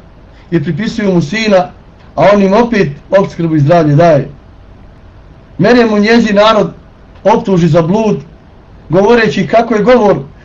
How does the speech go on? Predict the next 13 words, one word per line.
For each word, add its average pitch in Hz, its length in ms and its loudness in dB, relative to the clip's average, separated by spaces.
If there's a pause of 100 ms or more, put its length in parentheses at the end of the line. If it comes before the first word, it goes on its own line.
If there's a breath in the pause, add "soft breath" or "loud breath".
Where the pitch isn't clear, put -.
novorođenčeta 190 680 0
sa-, - 280 -6 (160)
novorođenčeta 202 920 0 (320 soft breath)
samo 220 360 0
sihr 233 400 -2 (140)
i 190 100 -4
magija. 170 500 0 (1400)
Židovi 233 320 2
je 220 100 -2
od 202 100 -2
tog 233 200 2
dana 220 260 2
nazivaju 208 580 0